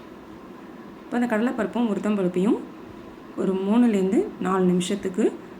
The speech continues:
நல்லா சிவந்து வர அளவுக்கு வறுத்துக்கலாம். பாருங்க, இந்த அளவுக்கு நல்லா சிவந்து வந்ததுக்கப்புறமா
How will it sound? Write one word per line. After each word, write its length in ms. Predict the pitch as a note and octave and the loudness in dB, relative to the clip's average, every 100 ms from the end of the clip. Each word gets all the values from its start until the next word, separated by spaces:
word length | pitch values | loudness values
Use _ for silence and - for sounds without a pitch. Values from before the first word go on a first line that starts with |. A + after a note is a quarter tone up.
| - | -6
நல்லா 200 | F#3+ G#3 G#3 | 0 0 2
சிவந்து 360 | G#3 G3+ A3+ A3+ | 2 2 2 2
வர 100 | F#3+ F3+ | 2 2
அளவுக்கு 340 | F3 F3 F3 A3 | 2 0 0 0
வறுத்துக்கலாம். 520 | F3+ F3 E3+ F3 G#3 F4 - - - - - - | 0 0 -2 2 2 2 -2 -14 -18 -18 -18 -4
பாருங்க, 300 | G#3+ G3+ F#3+ C#4+ B3 | 0 4 4 4 6
இந்த 120 | G#3 | 6
அளவுக்கு 280 | G#3 G3+ A#3 | 6 4 2
நல்லா 180 | F#3 G3 G3+ | 4 2 2
சிவந்து 260 | F#3 F#3+ | 2 4
வந்ததுக்கப்புறமா 600 | F3+ E3+ E3+ E3 D#3+ E3+ | 2 0 -2 -2 0 2